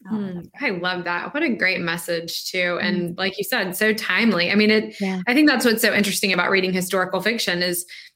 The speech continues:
Speaker 2: you know, I was, you can pick up this book and you can read it. And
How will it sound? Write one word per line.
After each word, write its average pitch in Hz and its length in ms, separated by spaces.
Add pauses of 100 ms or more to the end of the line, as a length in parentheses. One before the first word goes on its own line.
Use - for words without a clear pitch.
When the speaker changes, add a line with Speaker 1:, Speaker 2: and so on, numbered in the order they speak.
(140)
Speaker 2:
you 220 120
know, 196 60
I 180 120
was, 190 280
you 220 340
can 202 220
pick 226 180
up 208 120
this 196 140
book 214 200
and 202 120
you 190 60
can 196 140
read 202 160
it. 202 160
And 180 240